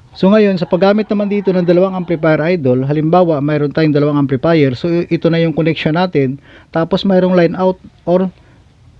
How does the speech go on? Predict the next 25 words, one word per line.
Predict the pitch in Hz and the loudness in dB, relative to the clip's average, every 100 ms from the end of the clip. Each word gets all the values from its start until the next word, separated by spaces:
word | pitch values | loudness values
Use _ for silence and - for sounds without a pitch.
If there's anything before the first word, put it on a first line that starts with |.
| 160 | -4
ito, | 156 180 151 | 0 0 -2
super | - 165 165 | -6 -2 0
bus, | 156 170 - | 0 0 0
ano, | 165 180 175 - | -2 -2 -4 -8
o | 147 147 147 147 147 147 | -4 -2 -2 -2 -2 -2
sub | 156 143 | -2 -2
out | 165 160 - | -2 -4 -4
yung | 151 | -2
ating | 151 139 147 143 | 0 0 -2 0
isang | 151 | 0
amplifier. | 143 143 131 131 147 135 | 0 0 0 2 2 0
So, | 185 | 0
pwede | 208 208 | 0 0
tayo | 208 202 | 2 2
mag-link | 196 190 165 202 226 151 | 2 0 0 0 0 -2
dyan | 147 156 202 - - - _ | -2 -2 -6 -12 -20 -20 _
ng | 160 | -6
isang | 170 185 | -4 -2
amplifier | 175 165 165 180 185 151 147 | -4 -2 0 2 4 2 0
papunta | 147 147 147 156 | -4 -2 -2 0
sa | 160 | 0
pangalawa | 156 139 143 139 | 0 2 4 4
nating | 135 131 131 | 2 2 0
amplifier. | 123 120 123 127 143 | 0 0 2 2 2
So, | 135 - 175 170 170 165 | 0 0 2 2 2 0